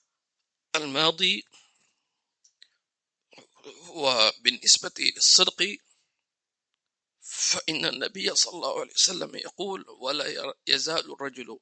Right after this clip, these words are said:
يصدق ويتحرى الصدق." يصدق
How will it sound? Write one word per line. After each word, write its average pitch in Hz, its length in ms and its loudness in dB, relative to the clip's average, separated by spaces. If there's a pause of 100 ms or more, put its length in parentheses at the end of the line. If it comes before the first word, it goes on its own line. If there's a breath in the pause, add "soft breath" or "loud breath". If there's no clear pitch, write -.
(120)
يصدق 151 500 -4 (1900 soft breath)
ويتحرى 151 800 0
الصدق." - 640 0 (2000)
يصدق 202 540 2